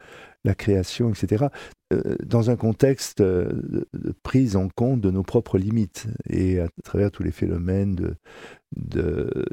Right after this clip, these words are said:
qui sont liés à la crise environnementale, et cetera, on a pris conscience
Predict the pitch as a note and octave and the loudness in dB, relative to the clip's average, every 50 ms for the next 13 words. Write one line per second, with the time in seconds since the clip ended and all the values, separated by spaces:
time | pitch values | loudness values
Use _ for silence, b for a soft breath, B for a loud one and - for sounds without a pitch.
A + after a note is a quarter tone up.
0 | - - - - - - F#2 F2+ F#2 G#2+ G2+ F2+ F2+ - - - G#2+ F#2+ F2 F2 | -8 -10 -12 -12 -8 -4 -2 2 2 4 4 2 2 -2 0 0 0 0 2 0
1 | E2 F2+ E2+ - F2+ E2+ E2 E2+ E2+ E2 - - G#2 G#2+ A2 A2+ G#2 F#2 - - | 0 0 -2 -2 -2 -2 -2 -2 -2 -4 0 2 2 4 4 2 0 -2 -6 -2
2 | - F2+ F#2 G#2+ B2 B2 B B B B B - - F#2+ F#2 G2 - - - - | -2 0 2 2 0 0 B B B B B -4 0 2 2 2 0 0 0 0
3 | D3 C#3 - A2 G#2+ G2 - - A2 A2+ B2 C3+ C#3+ C#3 - - - | 0 0 2 0 0 0 -2 -2 0 0 2 2 0 -2 -6 -8 -14